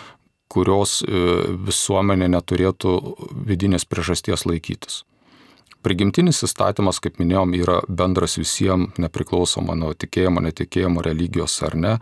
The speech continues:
Ir, nu, tu turi laikytis kelių eismo taisyklių, tam tikros, sakykim, mokėti mokesčius ar gerbti asmeninę nuosavybę ir tai yra nepriklausom nuo tavo tikėjimo ar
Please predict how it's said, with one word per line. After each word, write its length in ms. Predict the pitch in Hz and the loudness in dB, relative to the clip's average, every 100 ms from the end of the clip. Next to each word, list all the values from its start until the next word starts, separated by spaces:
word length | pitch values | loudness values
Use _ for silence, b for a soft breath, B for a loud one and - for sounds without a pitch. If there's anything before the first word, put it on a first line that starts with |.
| B B B B _ | B B B B _
Ir, 300 | - 85 85 85 - - | 0 2 2 0 -4 -4
nu, 120 | 92 - | -4 -2
tu 120 | - | -4
turi 220 | 90 90 | 0 2
laikytis 400 | 82 82 92 78 - | 2 0 0 -2 -2
kelių 220 | 80 82 90 | -2 2 2
eismo 240 | - 82 | 0 -2
taisyklių, 520 | - 80 - 82 85 80 | -2 -4 -4 -6 -6 -4
tam 160 | 80 | -4
tikros, 380 | 76 - - 76 | -4 -6 -4 -6
sakykim, 300 | - - - 85 | -6 -6 -4 -2
mokėti 400 | 82 - 85 87 | -2 -2 0 2
mokesčius 760 | 90 101 90 - - - - B B B B B - | 2 2 0 -2 -4 -4 -4 B B B B B -10
ar 260 | - 82 82 87 82 - | -2 0 2 2 2 0
gerbti 560 | 85 87 87 - - 82 80 80 76 B B - | 0 0 0 -2 -4 -2 2 2 0 B B -4
asmeninę 540 | - 90 87 85 82 | -2 0 2 2 0
nuosavybę 560 | 80 - 85 113 127 110 101 | 0 0 0 0 2 2 0
ir 180 | - 90 - | -2 -4 -2
tai 160 | - | 0
yra 160 | 95 87 | 2 4
nepriklausom 720 | 85 82 82 95 90 - - | 2 0 -2 2 0 0 -6
nuo 140 | - 82 | -4 -4
tavo 320 | - 82 82 | 0 0 -2
tikėjimo 420 | 82 - 90 85 | -6 -4 -2 0
ar 80 | 82 | 0